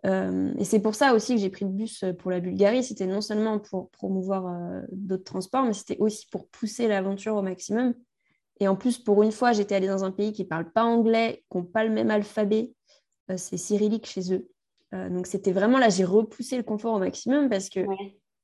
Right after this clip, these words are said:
Speaker 1: je suis arrivée à un stade du voyage où tout est devenu trop facile parce que avec cinq ans d'expérience maintenant, euh, bah, forcément, j'ai découvert beaucoup de choses sur moi-même, sur le monde. Et là, je commence à avoir envie d'autre chose. Et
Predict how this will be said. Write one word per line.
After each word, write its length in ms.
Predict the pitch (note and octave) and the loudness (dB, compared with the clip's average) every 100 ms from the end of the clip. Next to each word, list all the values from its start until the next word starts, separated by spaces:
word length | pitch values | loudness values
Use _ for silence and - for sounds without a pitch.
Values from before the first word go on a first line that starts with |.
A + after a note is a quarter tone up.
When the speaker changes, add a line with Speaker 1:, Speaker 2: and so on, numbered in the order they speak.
| _ | _
Speaker 1:
je 60 | |
suis 100 | - | 0
arrivée 180 | G3+ A3 | 2 4
à 40 | B3+ | 2
un 60 | |
stade 280 | G#3 C4 B3 | 0 0 0
du 120 | G#3+ | 2
voyage 520 | G3+ G3+ A#3 C#4+ A#3 | 2 4 4 2 0
où 600 | G3+ G3 F#3 F#3 F#3 F3+ - _ - | -2 -4 -4 -4 -4 -6 -12 _ -20
tout 260 | - - | -12 -4
est 40 | B3 | -2
devenu 320 | A3 G#3+ A3 | 0 2 0
trop 180 | - A#3 | -2 -4
facile 400 | B3 A#3+ C#4+ A#3+ | -2 0 0 0
parce 160 | - G3+ | -4 -4
que 300 | - F#3+ - _ _ _ _ - | -4 -4 -6 _ _ _ _ -2
avec 300 | G#3 G#3 G#3 | 2 2 2
cinq 260 | B3 C4 | -2 0
ans 80 | C#4 | 2
d'expérience 680 | C4 B3 - A3+ A3+ D4 D4 | 2 0 -2 -2 2 0 -2
maintenant, 480 | G#3 G3+ A3 C#4 B3+ | -4 -2 0 0 -2
euh, 480 | F#3+ F3+ F3+ F3+ F#3 - _ - C#4 - | -2 -2 -4 -4 -6 -10 _ -14 -12 -4
bah, 340 | F3+ E3+ - - _ _ _ | 2 4 2 -4 _ _ _
forcément, 440 | - G3 A3+ B3+ B3+ | -6 -4 0 4 4
j'ai 180 | F#3+ | 2
découvert 420 | F3+ G3 - G3 F#3 | 0 -4 -2 -4 -4
beaucoup 280 | G3+ G3 G#3 | -6 -8 -12
de 40 | |
choses 160 | - G#3 | -10 -10
sur 200 | - F#3 | -6 -4
moi-même, 520 | F#3 F#3+ G#3 B3 B3+ | -2 0 0 2 0
sur 180 | B3 G3+ | 0 -2
le 100 | F#3 | 0
monde. 400 | F#3+ A3+ B3+ A#3 - | 0 0 0 -2 -2
Et 100 | G3 | 2
là, 180 | G#3 A#3 | 4 2
je 80 | |
commence 260 | - G3 G3 | 0 -6 -6
à 40 | - _ _ - | -14 _ _ -6
avoir 160 | F#3 F#3 | -4 0
envie 200 | F#3+ G3 | 0 0
d'autre 180 | G#3+ G#3+ | -2 -2
chose. 140 | |
Et 60 | G#3 | -4